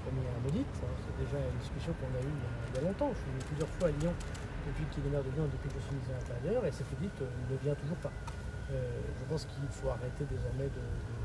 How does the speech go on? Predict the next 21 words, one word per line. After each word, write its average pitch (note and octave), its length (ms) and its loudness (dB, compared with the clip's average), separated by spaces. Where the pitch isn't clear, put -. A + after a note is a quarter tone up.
d'avoir C3 240 2
le, B2+ 160 0
de - 760 4
réfléchir, A#3+ 480 8
et C#3 80 8
il - 640 12
faut - 80 10
agir. - 320 12
Voilà, - 160 12
il - 160 0
faut - 80 0
installer D#3 260 2
ces - 140 6
caméras C#3 400 12
comme - 140 12
dans - 180 12
toutes - 240 12
les - 80 12
villes - 240 8
de - 80 12
France. - 240 12